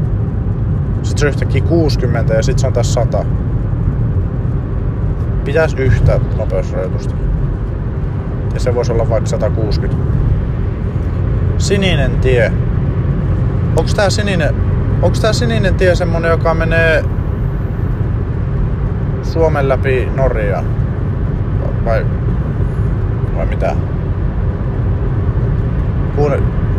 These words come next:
muist-, jo-, joskus mä kuulin jonkun tommosen. En mä tiedä. Mut, mut, mut. Miten sulla menee? Eli niinku oikeesti.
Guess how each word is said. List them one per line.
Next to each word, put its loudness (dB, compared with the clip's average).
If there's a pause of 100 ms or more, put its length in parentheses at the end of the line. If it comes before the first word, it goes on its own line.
(120)
muist-, -2 (500)
jo-, 2
joskus 2
mä 2
kuulin 0
jonkun 0
tommosen. 0 (640)
En 2
mä 0
tiedä. 0 (2500)
Mut, 2 (260)
mut, 2 (280)
mut. 0 (1700)
Miten -2
sulla 0
menee? 0 (1700)
Eli 0
niinku 2
oikeesti. 0